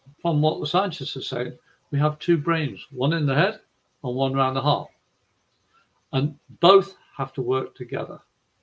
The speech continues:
But the one in the heart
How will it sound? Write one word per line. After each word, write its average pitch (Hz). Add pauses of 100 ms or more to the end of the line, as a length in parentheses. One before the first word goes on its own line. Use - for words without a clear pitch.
(1700)
But 147
the 160
one 196
in 170
the 151
heart 139